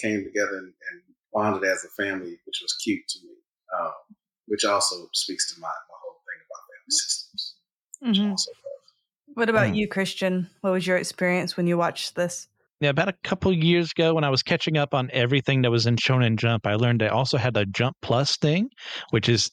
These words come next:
Speaker 3: additional manga that they publish. So I was doing that, saw Spy Family, fell in love immediately. And then when the anime came out, I was like,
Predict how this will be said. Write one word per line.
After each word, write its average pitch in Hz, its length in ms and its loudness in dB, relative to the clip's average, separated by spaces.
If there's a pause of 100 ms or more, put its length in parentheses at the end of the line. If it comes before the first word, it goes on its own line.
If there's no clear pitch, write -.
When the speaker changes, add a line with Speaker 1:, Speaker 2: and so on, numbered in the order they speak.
Speaker 3:
additional 127 480 2
manga 135 340 2
that 131 160 0
they 139 120 2
publish. 143 540 0 (380)
So 123 460 4
I 127 200 0
was 123 180 0
doing 160 300 2
that, 143 280 2 (200)
saw 113 220 2
Spy 113 340 0
Family, 131 440 0 (320)
fell 139 260 4
in 131 140 -2
love 131 260 2
immediately. 143 720 2 (340)
And 110 60 2
then 110 80 4
when 104 100 2
the 90 60 0
anime 127 360 2
came 131 240 0
out, 151 280 0
I 98 40 0
was 92 120 -2
like, 98 140 -2